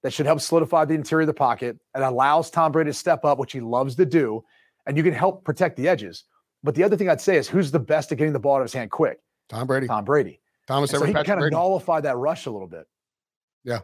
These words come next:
Speaker 2: I, my bold prediction was the Bucks win by four touchdowns. I don't really believe that, but we'll see.
Speaker 1: Yeah.
Speaker 2: Um, that would get Mike McCarthy fired, I think.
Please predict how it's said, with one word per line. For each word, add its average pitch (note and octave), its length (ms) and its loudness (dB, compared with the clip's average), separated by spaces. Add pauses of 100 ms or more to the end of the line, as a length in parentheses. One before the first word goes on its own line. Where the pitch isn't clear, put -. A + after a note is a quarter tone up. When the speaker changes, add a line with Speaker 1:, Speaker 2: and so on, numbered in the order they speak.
(140)
Speaker 2:
I, C#3+ 280 2
my D3+ 120 2
bold D#3+ 160 2
prediction D3 300 0
was A#2 80 0
the B2 60 -4
Bucks A#2+ 220 2
win A#2+ 80 -4
by F#2+ 140 -2
four F#2+ 180 -6
touchdowns. D2+ 480 -10
I - 60 2
don't B2+ 120 2
really F2+ 140 -4
believe D2+ 260 -10
that, B1+ 220 -6
but - 120 -12 (180)
we'll - 140 -14
see. - 120 -10 (240)
Speaker 1:
Yeah. - 540 0
Speaker 2:
Um, A#2 160 -2 (160)
that D#3+ 80 2
would E3+ 80 4
get D3+ 120 4
Mike B2+ 140 2
McCarthy G2+ 320 -6
fired, B1 320 -10
I - 40 -16
think. - 240 -20